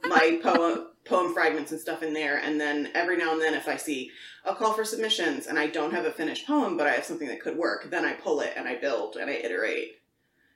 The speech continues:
Speaker 1: And it comes from some big feeling I was having in the middle of the night and had to write down.
Speaker 2: I was reading some of yours as well, and I can't remember which publication had it.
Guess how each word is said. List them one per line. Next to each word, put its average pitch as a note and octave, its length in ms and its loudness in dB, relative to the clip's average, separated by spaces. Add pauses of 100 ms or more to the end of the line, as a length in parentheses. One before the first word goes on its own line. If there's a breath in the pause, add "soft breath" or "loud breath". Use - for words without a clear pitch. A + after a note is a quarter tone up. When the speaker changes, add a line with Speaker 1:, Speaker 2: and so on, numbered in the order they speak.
(140)
Speaker 1:
And C#3+ 180 2
it - 240 0
comes F3+ 240 0
from D3+ 220 0
some F3+ 280 -2
big E3+ 220 -2
feeling D3+ 380 4
I C#3 60 -2
was C#3 120 -2
having C#3+ 300 2
in D3+ 100 2
the D3 60 0
middle D3 240 4
of C3 60 -4
the A#2+ 140 0
night G2 220 2
and B2+ 140 -2
had D3+ 180 4
to D3+ 80 6
write A#2 220 4
down. - 460 2 (520)
Speaker 2:
I G3+ 120 10
was G#3 180 6
reading F#3+ 220 2
some F#3+ 140 4
of F3 120 -2
yours F#3 180 4
as F#3 160 2
well, F3+ 420 8
and F3+ 120 4
I F3 80 4
can't - 260 0
remember G3+ 260 4
which F#3+ 320 0
publication F#3+ 600 2
had F3+ 340 6
it. D#3 240 4